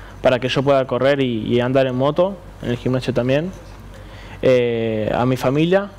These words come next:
va, a mis abuelos que, que son un gran pilar para, para mí, ya que siempre están a, a disposición de todo, siempre están ahí. Mi mamá que también está siempre. Eh, y nada, agradecer a,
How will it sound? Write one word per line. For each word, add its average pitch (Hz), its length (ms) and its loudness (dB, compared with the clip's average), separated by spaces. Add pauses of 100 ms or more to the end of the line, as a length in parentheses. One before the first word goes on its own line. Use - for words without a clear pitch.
(120)
va, 120 200 2
a 120 40 -2
mis 127 140 0
abuelos 143 320 2
que, 117 380 -2 (720)
que 117 200 0
son 135 180 0
un 120 340 -2
gran 131 220 2
pilar 131 280 2
para, 113 440 0
para 123 220 0
mí, 165 280 -2 (120)
ya 123 120 -2
que 113 360 -2
siempre 123 360 0
están 120 280 -2 (500)
a, - 340 -6
a - 40 0
disposición 127 500 0
de 123 100 -2
todo, 165 420 2
siempre 131 240 -4
están 127 200 -2
ahí. 156 280 0 (480)
Mi 120 100 0
mamá 127 280 2
que 113 340 -4
también 123 320 -2 (400)
está 120 220 2
siempre. 170 520 0 (480)
Eh, 110 680 0 (400)
y 139 100 0
nada, 139 220 4
agradecer 123 420 2
a, 117 320 0